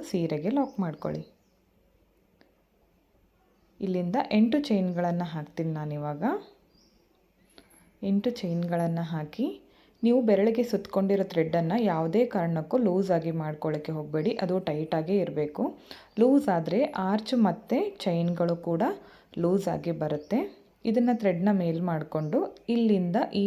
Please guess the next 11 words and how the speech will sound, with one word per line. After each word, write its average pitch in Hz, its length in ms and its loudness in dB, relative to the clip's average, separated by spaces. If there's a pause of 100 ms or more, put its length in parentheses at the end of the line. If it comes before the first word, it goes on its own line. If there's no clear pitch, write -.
(120)
ನೀಡಲ್ನ 165 520 0
ಹಾಕಿ 156 380 -4 (920)
ಈ 254 100 -2 (140)
ದಾರನ 175 360 0 (120)
ಈ 196 120 2
ಥರ 190 180 0 (140)
ಎಳ್ಕೊಂಡು 165 540 -4
ಲಾಕ್ 196 360 -2
ಮಾಡ್ಕೋಬೇಕು. 147 640 -6 (200)
ನಿಧಾನಕ್ಕೆ 220 720 2
ಮಾಡ್ಕೊಳ್ಳಿ. 156 540 -2